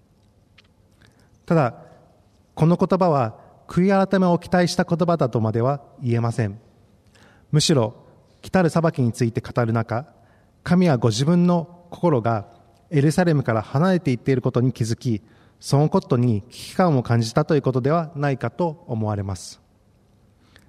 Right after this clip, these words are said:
つまり、エルサレムを荒れ果てた地とする感情的な土壌ができつつあることに気づき、それを懸念して、たとえそれが聞かない民であっても、警告せざるを得なかったのではないかと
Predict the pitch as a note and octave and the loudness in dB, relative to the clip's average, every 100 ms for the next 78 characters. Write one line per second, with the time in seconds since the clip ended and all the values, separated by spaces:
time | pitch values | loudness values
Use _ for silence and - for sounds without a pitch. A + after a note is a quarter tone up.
0 | _ - D#3+ C#3 A2 - - _ _ _ | _ -2 2 2 0 -4 -20 _ _ _
1 | D3 D3+ F3+ E3 C#3+ A2+ G#2+ - C#3 D3+ | 0 2 2 2 2 0 -4 -6 -2 0
2 | D3 E3+ C3+ A2+ - E3+ - A#2+ A#2 - | 0 0 -2 -4 -4 -4 -2 -2 -4 -12
3 | - D3+ D#3 F3+ E3 D#3+ D#3+ D3 C3+ A2 | -2 2 2 2 0 0 0 -2 -2 -2
4 | A#2 D#3 C#3+ C#3 D3 - - _ - C3 | 0 2 2 0 -2 -14 -20 _ -4 -4
5 | - E3 - D3 B2 A#2+ A2 G#2 A#2 A#2+ | -4 -6 -2 -2 0 -2 -2 0 -2 -2
6 | A2 - _ _ _ _ _ - - C3+ | -6 -8 _ _ _ _ _ -12 -2 0
7 | D#3 D#3 C3+ C#3+ D3 - - C3+ - - | 2 0 0 2 0 0 -2 -4 -6 -20
8 | - _ _ - - E3 E3 A2+ - - | -20 _ _ -10 -4 0 0 -2 -8 -4
9 | C#3 B2+ A2+ - D#3+ F3 D#3 D#3+ D#3 C3+ | -2 0 -2 -2 2 2 2 2 2 2
10 | B2+ - B2+ D#3+ - - _ - F3 D#3+ | 0 0 0 0 -8 -20 _ -4 0 2
11 | E3+ - C3+ E3 D3+ A#2 F3+ E3 D#3+ D#3 | 0 0 2 2 2 0 -2 0 2 0
12 | - C3 B2+ B2+ C3 B2 B2 C#3+ E3 | 0 0 2 2 2 0 -2 -2 -4